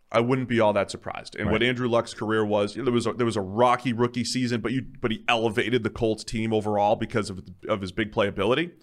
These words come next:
Speaker 1: There was some high seventies grades, which is good. He was a good N F L quarterback. And then he became that ninety plus quarterback just before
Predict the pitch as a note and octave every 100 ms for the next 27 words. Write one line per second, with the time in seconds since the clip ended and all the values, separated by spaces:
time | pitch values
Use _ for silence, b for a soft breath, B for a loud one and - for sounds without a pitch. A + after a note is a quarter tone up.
0 | b b b b b b C#3 B2 A2 -
1 | B2+ B2+ B2 C#3 B2 A#2 G#2+ A2+ A#2+ D3
2 | A2+ G#2 F#2 - B2 B2+ C#3 G#2 F2 -
3 | A#2+ A#2+ A#2+ A#2+ G#2+ G#2 A2+ A2+ C#3+ D3+
4 | - A2 A#2 B2 A#2+ A#2 B B B B
5 | B A#2+ A2+ C3+ A#2 A2+ G#2+ A2+ A2 G#2+
6 | G#2+ - A2 G#2 G2 F2+ A2+ - G2+ G#2
7 | G2 F2+